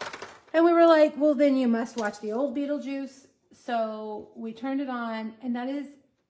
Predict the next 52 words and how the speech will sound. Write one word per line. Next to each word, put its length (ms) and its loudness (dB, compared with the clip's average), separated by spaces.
the 200 -10
worst 340 -8
movie. 520 -8
I 60 -14
cannot 440 -8
believe 300 -8
we 120 -8
loved 260 -8
that 180 -8
movie 220 -12
so 200 -14
much 340 -16
when 120 -12
we 100 -12
were 120 -10
kids. 400 -18
Why? 420 -6
It 160 -4
is 260 -8
awful. 640 -10
I 80 -8
could, 260 -10
I, 160 -6
I 80 -10
couldn't 180 -10
even 160 -4
finish 380 -6
it. 160 -16
We 60 -10
had 80 -8
to, 40 -8
like, 220 -10
fast 260 -8
forward 180 -10
to 60 -12
the 160 -10
end 200 -10
so 100 -14
she 160 -14
could 180 -14
see 100 -12
what 120 -8
happened 200 -12
at 120 -16
the 80 -8
end. 220 -16
I 60 -8
can't 220 -2
believe 220 0
they're 100 -2
remaking 480 -6
it. 180 -8